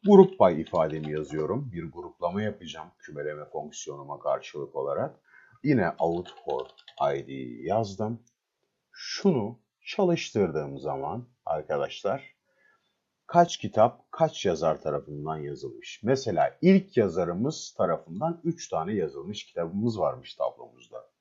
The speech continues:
Author I D'si bir olan. İlk demeyelim, bir olan. Author I D'si yirmi bir olan yazarımız tarafından üç tane kitap yazılmış.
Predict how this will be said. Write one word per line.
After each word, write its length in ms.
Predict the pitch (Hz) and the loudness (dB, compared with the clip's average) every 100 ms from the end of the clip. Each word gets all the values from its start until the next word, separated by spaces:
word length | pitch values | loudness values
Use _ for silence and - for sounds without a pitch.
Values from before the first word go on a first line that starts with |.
| _ _ _ _ - | _ _ _ _ 0
Author 460 | 107 143 147 110 90 | 6 6 6 2 4
I 80 | 87 | 0
D'si 400 | 92 196 160 - | -4 -4 -4 -2
bir 180 | 131 110 | 2 4
olan. 280 | 69 62 - _ _ _ _ | 2 -4 -12 _ _ _ _
İlk 240 | 104 98 - | -4 -4 0
demeyelim, 500 | 92 73 69 143 123 | -2 0 -2 -2 4
bir 100 | 110 | 4
olan. 280 | 67 - - _ _ _ _ _ - - | 4 -2 -12 _ _ _ _ _ -12 8
Author 460 | 135 180 185 170 160 | 12 12 12 12 10
I 100 | 160 | 8
D'si 280 | 180 - | 2 4
yirmi 480 | 185 135 143 151 160 | 8 12 12 12 8
bir 100 | 185 | 10
olan 340 | 147 98 107 123 _ - | 10 10 4 0 _ 4
yazarımız 840 | 117 110 117 123 127 - - _ - | 6 8 6 6 2 -2 -12 _ 0
tarafından 560 | 110 101 98 110 175 170 | 2 2 0 2 2 2
üç 240 | 170 - | -2 0
tane 240 | - 107 135 | 0 2 0
kitap 360 | - 104 - | 2 0 0
yazılmış. 680 | 123 - _ - - - | -14 -14 _ -16 -16 -16